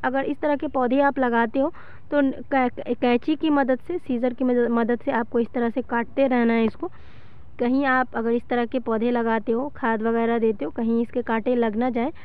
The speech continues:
इस वजह से। तो ये बहुत hardy plant है, इसको भी दस बारह दिन में पानी दोगे, बहुत अच्छे से खुश रहता है, कोई दिक्कत नहीं करता है। तो अगर मिल जाए ना, तो इस पौधे को भी ज़रूर ऐड कर लीजिएगा।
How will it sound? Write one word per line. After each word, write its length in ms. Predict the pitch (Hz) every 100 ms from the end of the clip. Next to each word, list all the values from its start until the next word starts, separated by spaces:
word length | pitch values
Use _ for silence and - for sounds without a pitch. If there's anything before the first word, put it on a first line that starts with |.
| - - - -
इस 160 | 247 262
वजह 300 | 247 233 226
से। 200 | - - - -
तो 80 | 302
ये 220 | 285 302
बहुत 380 | 247 247 247 247
hardy 340 | 254 247 254
plant 360 | 254 247 240 254
है, 80 | 330
इसको 260 | 277 - 311
भी 140 | 302
दस 160 | 262 269
बारह 260 | 254 240 247
दिन 160 | 247 254
में 140 | 262
पानी 340 | 247 226 240
दोगे, 300 | 247 240 240 339 330 -
बहुत 360 | 240 220 226 247
अच्छे 220 | 226 254
से 120 | 240
खुश 280 | 240 262 -
रहता 280 | 240 240 240
है, 60 | 302 - - - - -
कोई 140 | 269 262
दिक्कत 380 | 247 - 262
नहीं 200 | 254 254
करता 280 | 254 240 226
है। 120 | 311
तो 120 | 392 381
अगर 300 | - 269 277
मिल 280 | 262 269
जाए 180 | 294 277
ना, 140 | 254 370
तो 120 | 403
इस 80 | - -
पौधे 240 | 240 247
को 160 | 240 247
भी 160 | 262
ज़रूर 340 | 233 226 233 254
ऐड 160 | 247
कर 140 | - 240
लीजिएगा। 440 | 233 208 226